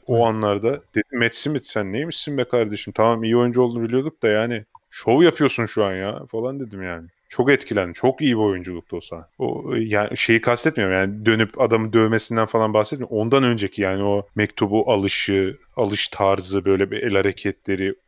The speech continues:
Speaker 1: böyle okuyuştaki minicik mimikleri.
Speaker 2: Ve çok haklıydı bence. Aşırı
Speaker 1: Kesinlikle.
Speaker 2: haklıydı yani.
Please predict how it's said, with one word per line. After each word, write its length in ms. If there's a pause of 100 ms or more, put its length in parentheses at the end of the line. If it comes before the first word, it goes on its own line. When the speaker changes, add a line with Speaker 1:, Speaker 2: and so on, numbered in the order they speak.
(100)
Speaker 1:
böyle 100
okuyuştaki 800 (320)
minicik 460
mimikleri. 380
Speaker 2:
Ve 40
çok 200
haklıydı 500
bence. 300
Aşırı 400
Speaker 1:
Kesinlikle. 260
Speaker 2:
haklıydı 500
yani. 200